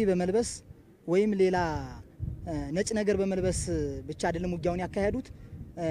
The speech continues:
ከጠላት ለመደበቅና ከምሽጋቸው ላለመታየትም፣ አ፣ ጥቁር በመልበስ ነው። አንዱ መልክቱ ይሄ ነው። ሁለተኛው ደግሞ ላለፉ ጓደኞቻችን የሀዘን መግለጫቸው አድርገው ይጠቀሙት የነበረ ስለነበረ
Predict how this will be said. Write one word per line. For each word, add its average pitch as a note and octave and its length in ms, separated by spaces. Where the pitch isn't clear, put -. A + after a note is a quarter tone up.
ከጠላት A3+ 380
ለመደበቅና G#3+ 720
ከምሽጋቸው G3+ 720
ላለመታየትም፣ G#3+ 640
አ፣ F3+ 80
ጥቁር A3+ 280
በመልበስ G#3 420
ነው። C3+ 120
አንዱ E3+ 200
መልክቱ G#3 300
ይሄ G3+ 120
ነው። A#3+ 120
ሁለተኛው A3+ 480
ደግሞ G#3+ 220
ላለፉ A3+ 420
ጓደኞቻችን G#3+ 840
የሀዘን G3+ 320
መግለጫቸው F#3 500
አድርገው E3 160
ይጠቀሙት D#3+ 400
የነበረ C#3+ 360
ስለነበረ G#3 440